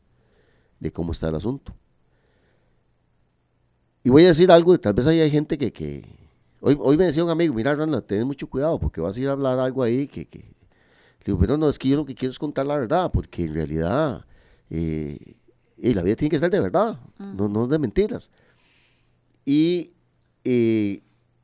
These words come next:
Speaker 1: en ese momento, ¿verdad? Que, que, que sale la, la situación, llegamos a darnos cuenta de que ese homicidio parmenio, y me da hasta pena ajena decirlo,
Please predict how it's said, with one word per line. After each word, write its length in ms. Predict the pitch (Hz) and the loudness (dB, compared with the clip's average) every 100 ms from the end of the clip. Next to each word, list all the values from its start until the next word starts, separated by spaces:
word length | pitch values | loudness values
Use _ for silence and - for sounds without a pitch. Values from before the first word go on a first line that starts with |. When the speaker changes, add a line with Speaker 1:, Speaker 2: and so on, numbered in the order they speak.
| _ - | _ -6
Speaker 1:
en 140 | 127 | -2
ese 180 | 151 202 | 0 2
momento, 580 | 208 170 156 147 - - - - | 4 4 4 -2 -12 -12 -16 -12
¿verdad? 280 | 85 120 135 | -6 -4 -4
Que, 160 | 87 | -10
que, 240 | - 78 64 _ _ _ _ _ _ | -12 -14 -16 _ _ _ _ _ _
que 100 | - | -8
sale 320 | 85 120 139 151 | -2 0 2 2
la, 220 | 135 95 | 0 -4
la 120 | 85 | -8
situación, 640 | 87 80 85 113 127 170 - _ _ _ _ _ _ _ - | -10 -10 0 4 4 2 -10 _ _ _ _ _ _ _ -4
llegamos 400 | 95 107 123 143 | 0 0 0 0
a 60 | |
darnos 260 | 135 143 143 | 0 -2 -2
cuenta 560 | - 139 135 160 160 _ - | 2 4 2 -2 -6 _ -16
de 300 | 87 98 92 | -4 -4 -4
que 580 | 95 98 95 92 90 - _ _ _ | -2 -2 0 -2 -4 -8 _ _ _
ese 160 | 117 139 | 0 2
homicidio 480 | 151 123 135 143 151 | 2 4 2 0 -4
parmenio, 500 | 143 131 113 135 - _ _ _ _ _ _ _ _ _ _ _ - | -4 -4 -4 -8 -18 _ _ _ _ _ _ _ _ _ _ _ -6
y 100 | 98 | -2
me 100 | 90 | 0
da 80 | 98 | 0
hasta 240 | - 120 | 0 -2
pena 180 | 110 98 | -2 -2
ajena 300 | 92 92 95 | -4 -4 -6
decirlo, 440 | 90 101 78 87 | -6 -6 -6 -10